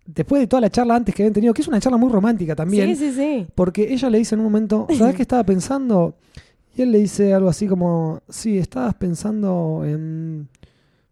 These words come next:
Speaker 1: ponerte no sé qué cosa y en que capaz que te querías cortar el pelo más corto". Y ella le dice, "Ay, sí, estaba pensando en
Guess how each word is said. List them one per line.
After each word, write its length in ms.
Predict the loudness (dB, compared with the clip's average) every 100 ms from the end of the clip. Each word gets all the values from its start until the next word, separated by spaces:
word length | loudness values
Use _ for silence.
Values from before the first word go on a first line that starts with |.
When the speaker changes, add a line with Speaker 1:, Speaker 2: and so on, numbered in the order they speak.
| _
Speaker 1:
ponerte 560 | -6 -2 -4 -2 -2 -2
no 100 | -4
sé 120 | -4
qué 120 | -6
cosa 400 | -4 -4 -4 -4
y 140 | -2 -4
en 260 | -6 -10
que 140 | -8 -8
capaz 240 | -8 -8
que 120 | -8 -6
te 100 | -6
querías 240 | -4 -6
cortar 380 | -8 -6 -6 -4
el 100 | -4
pelo 260 | -4 -4
más 140 | -4 -6
corto". 460 | -4 -4 -4 -12 -12 _ _ _ _
Y 80 | -4
ella 80 | -2
le 40 | -2
dice, 140 | -2
"Ay, 140 | -2 -4
sí, 320 | -4 -6 -6
estaba 240 | -8 -8
pensando 360 | -6 -4 -4
en 60 | -6